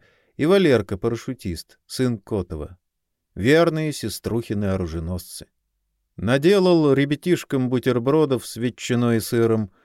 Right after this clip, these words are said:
послушал последние новости. Ведь эти проныры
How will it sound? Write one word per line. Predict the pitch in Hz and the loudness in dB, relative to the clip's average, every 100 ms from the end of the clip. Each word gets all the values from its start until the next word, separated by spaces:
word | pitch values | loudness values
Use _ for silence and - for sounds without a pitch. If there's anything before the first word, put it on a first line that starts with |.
| _ _ - | _ _ -6
послушал | 113 - 190 202 131 | -4 -2 -4 -4 -4
последние | 90 104 117 139 120 110 104 | -4 -6 -2 -2 0 0 2
новости. | 98 95 92 - - 87 _ _ _ _ _ _ _ | 0 0 -2 -8 -16 -20 _ _ _ _ _ _ _
Ведь | - 101 | -10 -6
эти | 120 113 | -4 -4
проныры | 113 113 110 123 110 | 0 0 2 2 0